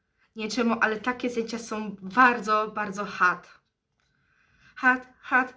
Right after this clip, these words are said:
summer, hot, hot, hot, summer, mm.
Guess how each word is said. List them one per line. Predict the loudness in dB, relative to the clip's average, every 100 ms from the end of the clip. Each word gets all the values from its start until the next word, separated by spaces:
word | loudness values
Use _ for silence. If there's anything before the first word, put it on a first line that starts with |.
| _
summer, | -6 0 2 0 -2 -6 -10 -12
hot, | -10 -10
hot, | 0 2 2 -4 0 6
hot, | 6 4 -12 _
summer, | -4 2 2 2 0 -2 -6
mm. | -6 -4 -4 -4 -8 -12